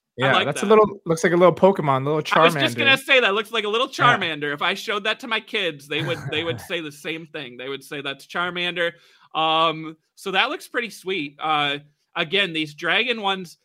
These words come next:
Speaker 1: Maz, I know I'm in some of these Discords. I tried to get on some of the white lists, but again, there's so many dragons. I just, I can't even keep 'em, uh,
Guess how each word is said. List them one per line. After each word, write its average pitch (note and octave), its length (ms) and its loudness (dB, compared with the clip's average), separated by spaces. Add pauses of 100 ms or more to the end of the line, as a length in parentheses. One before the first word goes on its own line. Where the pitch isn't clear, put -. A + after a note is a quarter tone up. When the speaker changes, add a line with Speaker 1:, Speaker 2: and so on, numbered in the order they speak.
(220)
Speaker 1:
Maz, A3+ 280 4
I A#3+ 140 4
know G#3+ 220 0
I'm G3 160 2
in E3 120 -6
some F3+ 200 -6
of E3+ 100 -6
these D3+ 220 -8
Discords. F3 600 -8
I D3 100 -4
tried D#3 300 -6
to E3 40 -8
get D#3+ 120 -6
on D3+ 160 -4
some D3+ 180 -10
of C#3 60 -12
the C3 100 -10
white C3+ 280 -6
lists, C3+ 340 -8
but C#3+ 100 -14
again, C3+ 340 -10
there's C3 200 -14
so D3 200 -8
many E3+ 240 -6
dragons. C#3 680 -6
I C3+ 140 -4
just, C3 260 -12
I C3 80 -6
can't C#3 240 -12
even C3 180 -10
keep - 300 -12
'em, A#2+ 200 -8
uh, A2+ 240 -6